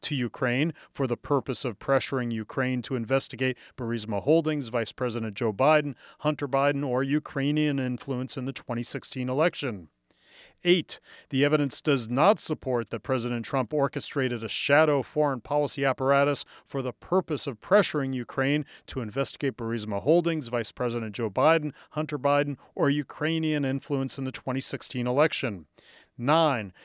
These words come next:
the evidence does not support that President Trump covered up the substance of his telephone conversation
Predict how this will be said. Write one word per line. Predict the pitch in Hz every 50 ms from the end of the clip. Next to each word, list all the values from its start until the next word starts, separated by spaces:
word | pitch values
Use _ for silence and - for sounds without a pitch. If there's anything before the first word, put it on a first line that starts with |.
| - _ -
the | 131 135
evidence | 151 151 170 156 156 156 - - -
does | - 147 131 117 113
not | 120 120 143 175 214 -
support | - - 170 - - 175 180 175 -
that | 160
President | 120 - - 147 151 147 147 143 139 -
Trump | - 147 143 139 - - -
covered | - - 180 220 214 226 175
up | 165 - -
the | - 139
substance | - - 160 147 - - - - 135 127 - -
of | 135 117
his | 120 107 -
telephone | - 156 151 131 - - 131 120 117
conversation | - 139 135 127 120 120 - - 143 127 - 139 135 -